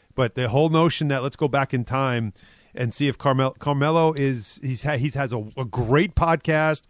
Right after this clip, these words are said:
He ha-, he's having a great post career. That, that's, that's, no, that's, that's not gonna happen. Sean, in, on the Van Wyck?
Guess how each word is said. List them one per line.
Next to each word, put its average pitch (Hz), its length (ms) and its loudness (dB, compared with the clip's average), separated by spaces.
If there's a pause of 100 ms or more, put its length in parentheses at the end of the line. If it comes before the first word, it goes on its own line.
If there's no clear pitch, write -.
(220)
He 143 100 2
ha-, 147 120 4
he's 139 200 2
having 139 240 0
a 123 80 0
great 139 380 2
post 160 260 2
career. 143 480 0 (840)
That, 131 240 0
that's, 120 320 -2
that's, 107 300 -4 (200)
no, 90 320 -6
that's, 101 280 -8
that's 95 200 -8
not 98 160 -6
gonna 92 200 -10
happen. 90 400 -10
Sean, 170 560 2
in, 127 220 -2 (100)
on 143 140 0
the 131 40 -2
Van 165 300 6
Wyck? 208 200 8